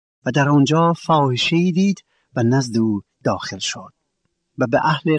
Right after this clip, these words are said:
غزه گفته شد که شمشون به اینجا آمده است. پس او را احاطه نموده تمام شب برایش نزد دروازه شهر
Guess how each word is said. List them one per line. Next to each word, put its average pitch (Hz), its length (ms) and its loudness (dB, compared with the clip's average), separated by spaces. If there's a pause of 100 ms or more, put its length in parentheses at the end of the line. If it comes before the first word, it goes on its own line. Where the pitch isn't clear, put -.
(120)
غزه 135 340 0 (240)
گفته 147 260 -2
شد 190 240 0
که 185 140 0
شمشون 175 580 2 (220)
به 160 80 2
اینجا 180 360 4
آمده 98 360 0
است. - 280 -8 (320)
پس - 260 -8
او 131 160 0
را 131 240 2
احاطه 123 460 0
نموده 170 400 4 (280)
تمام 175 440 4
شب 147 240 -2 (300)
برایش 139 560 0
نزد 127 240 0
دروازه 117 640 -2
شهر 120 300 -4